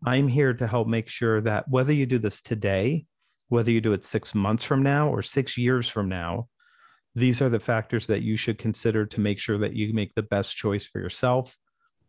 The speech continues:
or for your family or for all of the stakeholders involved in this decision." Why would you ever give up such a wonderful opportunity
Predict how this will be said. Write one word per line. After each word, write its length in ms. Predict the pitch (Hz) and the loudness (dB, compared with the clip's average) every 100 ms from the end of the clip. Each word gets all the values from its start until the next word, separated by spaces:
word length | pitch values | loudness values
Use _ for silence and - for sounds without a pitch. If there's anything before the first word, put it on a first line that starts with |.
| - | 0
or 160 | 117 120 | 0 2
for 160 | 120 | 0
your 160 | 110 98 | 2 0
family 640 | - 117 117 123 123 123 _ - | 0 2 4 4 2 -2 _ -2
or 140 | 110 | -2
for 320 | - 101 - - | 0 -2 -2 -2
all 260 | 127 113 117 | 0 2 2
of 80 | |
the 60 | 113 | 2
stakeholders 760 | - 117 113 120 110 110 104 | 0 -2 0 0 0 0 -2
involved 420 | 113 107 98 110 120 | -4 -2 0 0 0
in 100 | 107 | 0
this 160 | 110 | -2
decision." 560 | - - 127 120 131 123 - - - - - - _ - | -4 0 0 0 -2 -2 -10 -20 -20 -20 -20 -20 _ -4
Why 340 | 117 117 143 | 2 4 4
would 240 | 170 143 135 | 4 4 4
you 120 | 127 | 4
ever 200 | 123 123 | 4 2
give 240 | 120 113 | 2 2
up 260 | 110 104 - _ _ _ _ - | 2 0 -6 _ _ _ _ -6
such 280 | - 123 123 | -2 0 0
a 60 | |
wonderful 520 | 104 117 123 117 113 107 | 0 2 2 0 0 2
opportunity 920 | 104 101 104 - 110 104 92 92 | 0 -2 -6 -4 -2 0 -2 -6